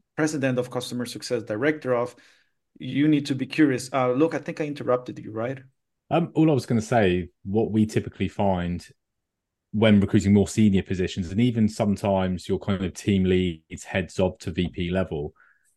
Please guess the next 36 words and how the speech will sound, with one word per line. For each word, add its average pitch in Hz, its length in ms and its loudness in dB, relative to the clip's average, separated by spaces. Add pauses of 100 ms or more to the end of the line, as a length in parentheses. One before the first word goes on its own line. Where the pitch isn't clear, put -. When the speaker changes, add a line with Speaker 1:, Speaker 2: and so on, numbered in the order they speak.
Speaker 2:
it 98 160 -2
becomes 110 360 4
more 104 340 6
of 95 140 0
a, 92 440 0 (280)
a 98 160 0
mutual 98 640 0
conversation 101 840 -4 (440)
Speaker 1:
Yeah. 92 60 -4
Speaker 2:
about 87 260 0
the 98 100 -2
strategic 95 640 -2
direction 95 720 -4 (140)
of 95 160 -6
customer 95 380 -6
success - 580 -8
within 92 180 -2
the 87 180 -6 (120)
business. 104 520 -4 (440)
So - 180 2
instead 98 320 4
of 98 100 -2
filling 113 340 0
a 101 40 0
role, 92 340 0
so - 120 -8
a 92 60 -4
C 113 200 0
S 95 160 -2
M 95 200 0
will 92 340 -8
typically 98 720 -2
in 92 80 0
a 98 60 0
larger 98 400 0
team 90 500 -6